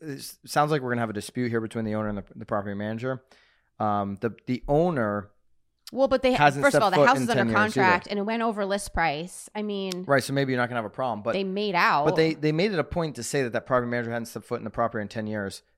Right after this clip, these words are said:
Speaker 1: The owner hasn't either. If
Speaker 2: Well,
Speaker 1: you
Speaker 2: the owner
Speaker 1: have a
Speaker 2: isn't even local. I believe
Speaker 1: The
Speaker 2: the
Speaker 1: owner's
Speaker 2: owner's
Speaker 1: not
Speaker 2: in a
Speaker 1: local, right.
Speaker 2: completely different state. Yeah.
Speaker 1: So, so if you have a, a,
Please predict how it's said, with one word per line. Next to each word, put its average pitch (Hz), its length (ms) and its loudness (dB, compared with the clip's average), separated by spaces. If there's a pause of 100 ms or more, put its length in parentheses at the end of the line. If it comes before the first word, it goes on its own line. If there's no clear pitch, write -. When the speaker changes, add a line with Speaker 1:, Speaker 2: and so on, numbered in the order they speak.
Speaker 1:
The 120 120 -4
owner 151 240 0
hasn't 117 380 -2
either. 107 320 -4 (280)
If 135 100 -6
Speaker 2:
Well, - 80 2
Speaker 1:
you 254 100 4
Speaker 2:
the - 20 6
owner 226 100 8
Speaker 1:
have 185 100 4
a 185 80 6
Speaker 2:
isn't 127 180 2
even 180 180 -4
local. 165 360 -6
I - 100 -6
believe 233 220 -4
Speaker 1:
The 170 40 2
Speaker 2:
the 185 60 4
Speaker 1:
owner's 170 180 2
Speaker 2:
owner's 127 140 2
Speaker 1:
not 123 60 0
Speaker 2:
in 113 60 -2
a - 20 -6
Speaker 1:
local, 107 100 -2
right. 120 120 4
Speaker 2:
completely 170 180 -6
different 147 240 -12
state. - 260 -14
Yeah. - 80 -8
Speaker 1:
So, 165 240 0 (140)
so 156 180 -2
if 131 120 -2
you 202 120 2
have 233 140 4
a, 156 100 2 (100)
a, 117 280 2